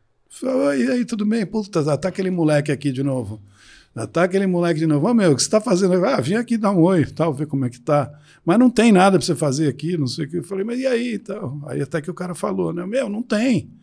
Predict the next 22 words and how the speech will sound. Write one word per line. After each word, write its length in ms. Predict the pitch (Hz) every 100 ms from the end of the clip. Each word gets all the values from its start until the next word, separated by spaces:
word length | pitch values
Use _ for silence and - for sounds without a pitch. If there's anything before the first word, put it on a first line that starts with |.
| _ - - _
A 40 | -
gente 160 | 160
promoveu 500 | - 220 233 175 214 220
o 60 |
office 220 | 185 - 262
boy." 420 | 151 156 220 160
Eu 80 | 131
falei, 300 | 147 202 208
"E 80 | 269
o 60 | 339
office 160 | -
boy? 280 | - 139 120 - _ _ _ _ _ _
Vocês 120 | -
já 80 | -
arrumaram 380 | 143 147 143 139
outro?" 220 | 170 220
"Não, 200 | 208 226
ainda 160 | 214 170
não 80 | 208
arrumamos." 540 | 202 226 196 170 123
Eu 120 | 117
falei, 240 | - 143